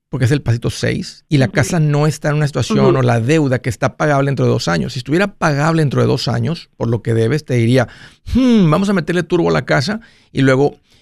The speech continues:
Speaker 1: y luego empezamos con las inversiones. Pero sería mucho el tiempo que tendrías que esperar. No mucho, pero al ritmo que me dijiste, es, tal vez te tomaría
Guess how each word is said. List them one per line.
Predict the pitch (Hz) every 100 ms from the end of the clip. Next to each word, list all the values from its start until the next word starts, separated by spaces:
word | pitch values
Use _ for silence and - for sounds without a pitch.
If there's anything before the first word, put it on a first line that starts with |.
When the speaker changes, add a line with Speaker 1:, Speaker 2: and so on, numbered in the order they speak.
| _
Speaker 1:
y | - 135
luego | 131 135
empezamos | 139 - 120 117
con | 117
las | 107
inversiones. | - 107 151 - 123
Pero | - 131
sería | - 135 147
mucho | 147 156 170 196 233 233 170
el | 131
tiempo | 127 160 185 - -
que |
tendrías | 120 123 135 -
que |
esperar. | 135 - 127 131 127 151
No | 208
mucho, | 226 196 247 202 185
pero | 160
al | 156
ritmo | 147 190 214
que | 202
me | 170
dijiste, | 147 196 165 170
es, | - - -
tal | - 160
vez | 165
te |
tomaría | 160 147 156 165 165 156